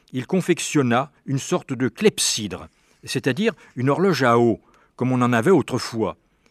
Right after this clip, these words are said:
C'était simplement une bonbonne de verre transparent dont il avait percé le fond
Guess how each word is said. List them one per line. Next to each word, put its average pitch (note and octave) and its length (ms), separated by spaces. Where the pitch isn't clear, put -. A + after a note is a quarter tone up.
C'était C#3 260
simplement D3 600
une B2 180
bonbonne B2+ 440
de A2+ 100
verre A2 320
transparent A#2 600
dont D3+ 100
il D#3+ 160
avait C#3+ 160
percé - 320
le C3 140
fond C3 320